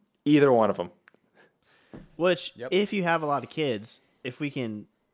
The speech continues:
Speaker 2: kind of couple this, because it's kind of, they're kind of, um, parallel running issues. Ryan sent something in the chat, and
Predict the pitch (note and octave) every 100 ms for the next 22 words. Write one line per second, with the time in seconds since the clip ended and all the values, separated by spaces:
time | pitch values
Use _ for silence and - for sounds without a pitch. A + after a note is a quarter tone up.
0 | _ _ _ _ _ _ _ F#3 D3+ -
1 | E3+ E3+ C3+ A#2 G#2 A#2 G#2+ - A#2 A#2+
2 | A2 - C#3+ C3 G#2+ _ C#3 C3+ E3 E3+
3 | B2+ A2+ - B2 A2+ - C3+ C3+ C3 A#2+
4 | A#2 A#2+ B2 C3+ B2 - D#3+ F3+ - -
5 | _ _ _ _ _ - B2+ D#3 D#3+ D3
6 | C#3 C#3 C3 B2+ B2 B2+ B2 A#2+ A2+ C3+
7 | B2 A2 - _ _ C#3+ B2 A2